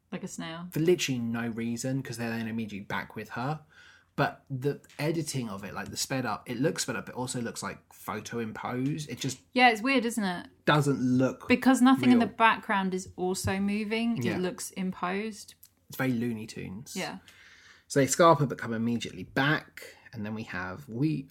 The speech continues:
Speaker 2: Are the Pirates,"
Speaker 1: Mm-hmm.
Speaker 2: which must be a Gilbert and Sullivan song.
Speaker 1: Mm-hmm.
Speaker 2: Probably played the same way it would be played.
Speaker 1: Basically.
Speaker 2: Yeah. Um, so the cops are scared, they hide.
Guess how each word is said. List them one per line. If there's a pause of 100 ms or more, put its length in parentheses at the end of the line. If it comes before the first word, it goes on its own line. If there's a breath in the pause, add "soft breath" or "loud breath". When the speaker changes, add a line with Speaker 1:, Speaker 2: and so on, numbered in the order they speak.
Speaker 2:
Are
the
Pirates," (200)
Speaker 1:
Mm-hmm. (580)
Speaker 2:
which
must
be
a
Gilbert
and
Sullivan
song.
Speaker 1:
Mm-hmm. (1040)
Speaker 2:
Probably
played (800)
the
same
way
it
would
be
played. (120)
Speaker 1:
Basically.
Speaker 2:
Yeah. (560 loud breath)
Um, (280)
so
the
cops
are
scared,
they
hide.